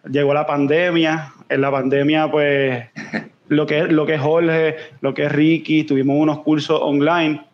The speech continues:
en, tuvimos uno de Chile, tuvimos uno de Brasil, que estuvimos, pues, metidos en las computadoras, estudiando cerveza, trabajando con la cerveza,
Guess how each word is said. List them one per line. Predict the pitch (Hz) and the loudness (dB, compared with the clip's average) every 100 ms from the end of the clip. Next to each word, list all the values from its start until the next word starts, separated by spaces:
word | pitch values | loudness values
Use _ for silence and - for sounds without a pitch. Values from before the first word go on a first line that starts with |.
| _ _ - _ | _ _ -20 _
en, | - 131 127 123 120 113 113 - | -4 0 0 -2 -4 -6 -10 -12
tuvimos | 143 139 143 160 | -2 0 2 2
uno | 156 160 160 151 147 139 | 2 2 2 2 0 0
de | 139 | -2
Chile, | - 185 185 165 | 0 2 4 2
tuvimos | 139 143 151 156 | 2 2 2 2
uno | 151 | 2
de | 151 | 2
Brasil, | 147 135 - 175 175 170 _ _ _ _ _ _ _ _ _ _ _ | 2 -2 0 -2 -2 -8 _ _ _ _ _ _ _ _ _ _ _
que | - 135 | -6 -4
estuvimos, | 139 135 131 147 151 147 143 143 - - | 0 0 2 2 2 2 2 0 -2 -2
pues, | - 139 139 | -2 -2 -2
metidos | 123 147 143 | 0 0 0
en | 143 | 0
las | 151 | 0
computadoras, | 165 156 160 151 170 175 160 139 135 - | -2 -2 0 2 2 2 0 -2 -8 -6
estudiando | 143 135 143 139 147 156 160 | -6 -4 -2 0 0 2 0
cerveza, | 147 143 147 160 156 156 | 0 0 2 2 2 0
trabajando | 143 139 127 127 143 | 0 0 0 0 0
con | 147 | 0
la | 147 | 0
cerveza, | 147 139 175 165 143 - | -2 -2 -2 -2 -4 -6